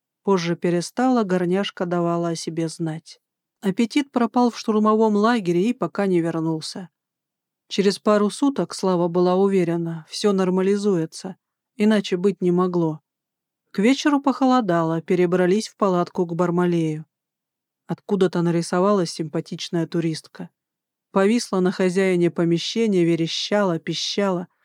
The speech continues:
расспрашивала про Эльбрус восхождения. Громко восхищалась, кудахтала, словно обкурившаяся курица. Лепетала про настоящих мужчин и романтику.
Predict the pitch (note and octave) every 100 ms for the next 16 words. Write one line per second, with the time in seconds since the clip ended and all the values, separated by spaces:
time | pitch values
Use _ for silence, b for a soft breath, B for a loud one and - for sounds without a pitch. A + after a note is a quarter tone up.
0 | _ _ - A#3 - C4 C4 C4 C4+ B3
1 | A3+ - A3 G3 F#3+ F3+ F#3 A#3+ - F3
2 | - E3+ D#3+ D#3 F3 F#3 E3+ E3+ _ _
3 | _ _ _ _ - F3 G3+ F#3+ F#3+ F3+
4 | - F3 F3 - G#3+ G3 D#3+ - F3 E3+
5 | G3 - F3 F3+ F3 _ _ - A3 G3+
6 | F#3+ F#3 F3+ - G3 F#3 F3 - F3 E3
7 | F3+ - F#3+ E3 D#3+ - F#3+ _ _ _
8 | _ _ - A#3 A#3+ B3 - A3+ C4 A#3
9 | G3+ F#3 F#3+ - F#3+ G3 - F3 - F3+
10 | E3 - G#3 G3+ E3+ D#3+ E3 E3+ - E3+
11 | - F3